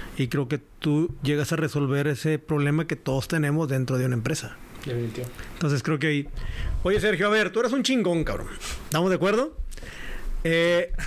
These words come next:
Speaker 2: <laughs>
Speaker 1: es-, eh, a veces el Sergio siente como que se, se, se dice, "No, güey, ¿cómo crees? No, a ver, güey". ¿Qué es lo que hace diferente a una persona que logra lo que has logrado tú contra la mayoría?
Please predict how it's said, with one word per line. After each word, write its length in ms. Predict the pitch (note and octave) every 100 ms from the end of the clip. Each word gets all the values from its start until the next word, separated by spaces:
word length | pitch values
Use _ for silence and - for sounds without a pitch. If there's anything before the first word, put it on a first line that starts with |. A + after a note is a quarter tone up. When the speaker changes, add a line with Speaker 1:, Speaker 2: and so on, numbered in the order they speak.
| - F#3+
Speaker 2:
<laughs> 280 | - - -
Speaker 1:
es-, 260 | D3+ E3 G3
eh, 420 | G3 E3+ E3+ E3
a 40 |
veces 160 | E3 G3
el 60 |
Sergio 220 | D#3+ F3+ D#3+
siente 200 | F3 F3+
como 160 | F3
que 80 | D3
se, 160 | C3+ C3
se, 160 | D3 C3+
se 80 |
dice, 160 | C#3 C#3
"No, 240 | C#3 D#3 E3
güey, 200 | C3 A#2+
¿cómo 220 | D3 D#3+
crees? 260 | E3 C3
No, 180 | C3+ C#3
a 100 | A#2
ver, 220 | C#3 D3
güey". 180 | C3 E2 - - - - - - - - - - - - - - - - -
¿Qué 80 |
es 100 | A#3
lo 140 | D4 D4+
que 120 | C4+
hace 180 | A#3+ C#4
diferente 600 | A3 E3+ F3+ F3 F3 D#4 - - - - - - - - - - D#3+
a 60 |
una 320 | D#3 F#3+ F3+
persona 560 | F#3 D#3 B2+ D#3+ E3+ D4 - - - - - - - - - - - - - -
que 140 | D3+
logra 500 | D#3+ F3 F#3+ G#3 - - -
lo 160 | D3+
que 80 | -
has 80 | F3
logrado 360 | F3 E3 E3+ E3
tú 320 | F3 G#3+ B3+ - -
contra 300 | D#3 D3 C#3+
la 160 | C#3+ C#3+
mayoría? 520 | D3 C#3+ C#3+ A#2